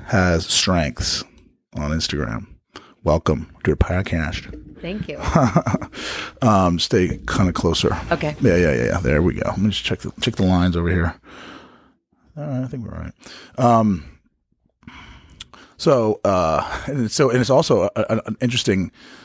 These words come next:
Speaker 1: sort of idi-, not idiosyncrasy, uh, an interesting, um, coincidence or something that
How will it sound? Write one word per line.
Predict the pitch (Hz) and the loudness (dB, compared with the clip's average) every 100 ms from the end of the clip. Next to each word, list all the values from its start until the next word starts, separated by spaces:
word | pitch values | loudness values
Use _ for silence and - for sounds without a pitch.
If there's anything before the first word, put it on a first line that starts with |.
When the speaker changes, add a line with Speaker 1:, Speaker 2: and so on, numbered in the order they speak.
| - | -20
Speaker 1:
sort | - 123 98 | -4 2 2
of | 92 | 4
idi-, | 90 - 101 95 - - | 2 2 4 2 0 -2
not | 98 | 0
idiosyncrasy, | 82 85 - 82 85 85 - | 2 0 -2 -2 -2 -2 0
uh, | - 95 92 | 0 2 2
an | 82 | 2
interesting, | 101 107 113 95 | 0 2 0 2
um, | 85 80 73 73 | 2 0 0 -6
coincidence | - 117 110 95 95 | 0 2 4 2 0
or | - - | -4 -2
something | 107 92 87 - - - - | 0 0 -4 -12 -18 -18 -2
that | 117 92 87 - | 4 4 4 0